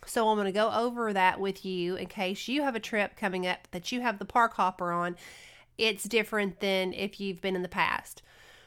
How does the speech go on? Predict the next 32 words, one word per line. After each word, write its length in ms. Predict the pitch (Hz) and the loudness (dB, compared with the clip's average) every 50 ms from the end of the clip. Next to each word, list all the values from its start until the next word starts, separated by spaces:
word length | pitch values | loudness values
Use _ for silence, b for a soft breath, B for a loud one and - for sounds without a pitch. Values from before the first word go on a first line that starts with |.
| b b | b b
So 180 | - - 233 220 220 | -2 0 2 2 2
with 160 | 214 208 - | 2 0 4
Park 300 | - 320 339 415 427 - | 8 10 10 10 8 6
Hopper, 680 | 320 277 262 254 262 269 262 254 247 247 247 247 - - | 4 6 6 4 4 2 4 4 4 4 2 -2 -4 -4
now 300 | 214 208 214 226 240 247 | 0 4 6 8 8 8
we 160 | 233 233 226 | 6 4 2
know 160 | 220 214 202 | 2 2 2
you 200 | 196 202 208 214 | 2 2 0 0
have 220 | 196 214 208 202 202 | 4 4 4 4 4
to 100 | - 233 | 0 -2
make 420 | 208 196 185 185 185 - - - - | 0 2 2 2 0 -2 -6 -14 -2
park 320 | - 226 214 202 196 - | 2 4 4 4 4 0
pass 380 | - - 202 180 185 190 - 202 | 0 2 4 4 4 2 0 -2
reservations 800 | 175 185 180 180 180 180 175 165 175 - - 175 170 170 - - | -4 -2 -4 -4 -2 -2 -2 -2 -2 -4 -6 -6 -6 -6 -8 -8
to 160 | - - 220 | -6 -6 -4
a-, 360 | 196 190 - - - - - | -4 -4 -4 -6 -6 -8 -6
get 240 | 180 226 233 220 - - | -2 0 0 0 2 0
into 340 | 214 214 214 208 - 220 | 0 0 0 0 -2 -2
a 80 | 190 185 | -2 -2
park 380 | - - 190 175 170 180 - - | 0 2 2 4 2 2 0 -4
with 180 | 196 190 180 190 | -6 -4 -4 -4
a 40 | |
ticket. 460 | 180 - - 170 165 - - - - B B B B B B B B B | -6 -6 -6 -6 -6 -6 -8 -10 -10 B B B B B B B B B
So 180 | - - 247 226 | -4 -2 0 2
let's 320 | 226 247 247 220 214 214 | 2 2 0 0 -2 -6
say 340 | - - 247 226 226 220 220 | -2 2 4 4 4 4 2
that 220 | 202 196 190 - - | 0 -2 -4 -4 -4
you 140 | 262 285 | -2 -2
have 220 | 277 269 254 233 - | -2 -2 -4 -6 -4
planned 400 | - 247 233 226 226 220 214 208 | -2 0 2 2 2 0 0 0
on 440 | - 202 196 196 202 196 196 - - _ _ - | 2 2 2 2 2 -2 -4 -6 -10 _ _ -4
Monday 840 | 202 202 214 226 233 226 220 196 180 165 160 160 160 156 165 175 | 0 2 4 4 4 4 2 2 2 2 0 0 -2 -4 -6 -8